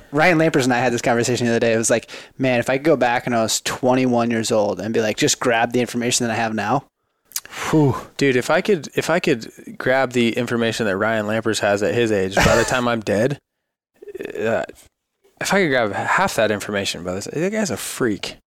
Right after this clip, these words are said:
Speaker 2: He's like, freaking wealth of knowledge for all things hunting
Speaker 1: Yeah.
Speaker 2: and life, dude. The guy's
Speaker 1: Dude,
Speaker 2: a
Speaker 1: the
Speaker 2: stud.
Speaker 1: guy's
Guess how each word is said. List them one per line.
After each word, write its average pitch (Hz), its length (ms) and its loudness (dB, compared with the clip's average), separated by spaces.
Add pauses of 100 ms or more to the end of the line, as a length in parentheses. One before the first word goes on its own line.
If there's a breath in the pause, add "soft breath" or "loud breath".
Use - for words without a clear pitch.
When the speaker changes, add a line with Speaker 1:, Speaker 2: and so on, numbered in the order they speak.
(140)
Speaker 2:
He's - 100 -16
like, 160 120 -6
freaking - 1040 -4
wealth 117 240 2
of 107 120 -4
knowledge 101 440 -4
for - 160 -2
all 117 180 0
things 107 240 -6
hunting 95 340 -10 (240)
Speaker 1:
Yeah. 214 340 0
Speaker 2:
and 147 180 -2
life, 120 460 0 (300)
dude. 110 240 -8 (220)
The - 100 -14
guy's 135 180 0
Speaker 1:
Dude, 120 60 -2
Speaker 2:
a - 20 -6
Speaker 1:
the 123 60 -2
Speaker 2:
stud. 131 120 2
Speaker 1:
guy's 110 400 0